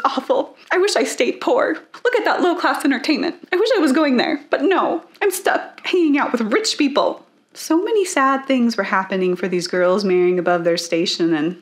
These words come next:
the Regency era. And you also might notice throughout this whole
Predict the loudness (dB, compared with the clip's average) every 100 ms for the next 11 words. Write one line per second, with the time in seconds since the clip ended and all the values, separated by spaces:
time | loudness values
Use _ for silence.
0 | _ -4 -2 -2 -2 -4 -2 -2 -2 -2
1 | -4 -8 _ 0 2 2 0 0 0 0
2 | 0 0 -2 -2 0 2 0 -2 -4 -4
3 | -4 0 2 2 -2